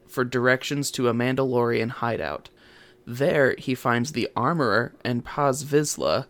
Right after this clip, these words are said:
survivors of their tribe of Mandalorian warriors, who inspect the Darksaber that he won from Moff Gideon. The Armorer explains that whoever wins the Darksaber in combat can become the ruler of Mandalore,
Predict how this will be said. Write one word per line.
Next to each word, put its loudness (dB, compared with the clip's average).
survivors 0
of 0
their 4
tribe 2
of -6
Mandalorian 0
warriors, 0
who 2
inspect 0
the -2
Darksaber 0
that 0
he 0
won 0
from -2
Moff -4
Gideon. -4
The 0
Armorer 2
explains 0
that 0
whoever 4
wins 0
the 2
Darksaber 2
in 0
combat 0
can -2
become -4
the -2
ruler 0
of 0
Mandalore, -2